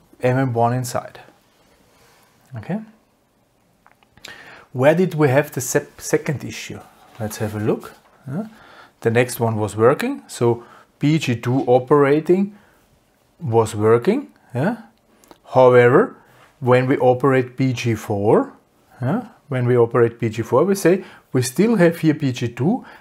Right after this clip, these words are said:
and B G four additionally. Yeah? So this must go away after, after it has triggered the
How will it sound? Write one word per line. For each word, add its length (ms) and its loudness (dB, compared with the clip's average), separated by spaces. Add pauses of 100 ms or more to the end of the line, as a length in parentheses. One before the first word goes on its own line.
and 260 -2
B 160 0
G 160 -4
four 420 0
additionally. 1200 -2 (300)
Yeah? 240 -2 (240)
So 320 -2 (260)
this 480 0 (260)
must 520 2 (520)
go 120 4
away 640 4 (160)
after, 640 -4 (220)
after 400 6
it 200 4
has 180 2
triggered 480 -2
the 120 -4